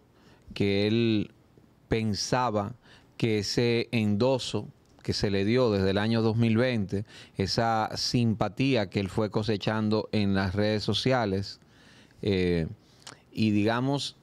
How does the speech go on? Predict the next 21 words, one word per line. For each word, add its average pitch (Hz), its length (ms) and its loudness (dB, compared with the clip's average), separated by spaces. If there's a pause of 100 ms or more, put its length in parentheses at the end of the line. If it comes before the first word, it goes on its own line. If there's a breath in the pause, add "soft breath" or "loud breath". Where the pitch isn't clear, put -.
(280)
esa 120 380 -2
cámara 131 420 0
de 135 220 4
eco 120 320 -6 (640)
que 104 140 -2
constituyen 110 600 0
sus 113 220 -2
funcionarios, 123 680 0
todos 110 280 0
esos 123 260 0
lambones, 123 720 -2 (480 soft breath)
pues 107 320 0
mu-, 113 260 -2
mucho 120 420 0
daño 107 320 2
le 98 80 2
han 87 100 0
hecho. - 320 -6 (880)
Yo 107 140 -2
creo 110 200 2
que, 107 300 0